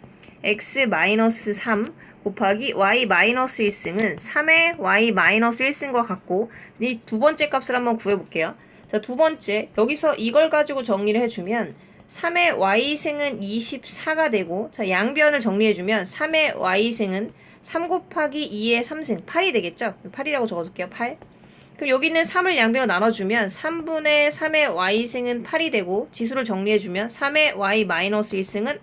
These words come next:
팔이 되겠죠? 그럼 여기 있는 요 값이 얼마라고? 이 값이 팔이기 때문에 정리해주면 이의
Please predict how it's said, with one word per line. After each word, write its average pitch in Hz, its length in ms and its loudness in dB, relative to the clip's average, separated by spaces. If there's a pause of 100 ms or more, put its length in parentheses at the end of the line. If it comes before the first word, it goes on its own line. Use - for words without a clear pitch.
(120)
팔이 330 300 -4
되겠죠? 220 440 -4 (380)
그럼 294 160 -2
여기 262 220 2
있는 311 220 2
요 220 180 6
값이 269 340 4
얼마라고? 185 580 2
이 196 140 -4
값이 214 380 0
팔이기 330 380 -2
때문에 208 440 0
정리해주면 208 760 -2
이의 202 460 0